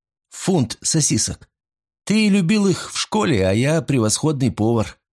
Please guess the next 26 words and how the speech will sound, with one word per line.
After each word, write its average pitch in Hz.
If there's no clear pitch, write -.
Грегсон 156
Хэй 143
привык 131
скрывать 120
свои 82
чувства 98
за 90
красивыми 95
выражениями 90
и 90
словами, 147
но 151
с -
Полом, 180
которого 156
всегда 127
считал 127
великодушным 120
ослом 117
ещё 110
со 104
времён 113
учёбы 104
в -
Торингтонской 110
школе, 104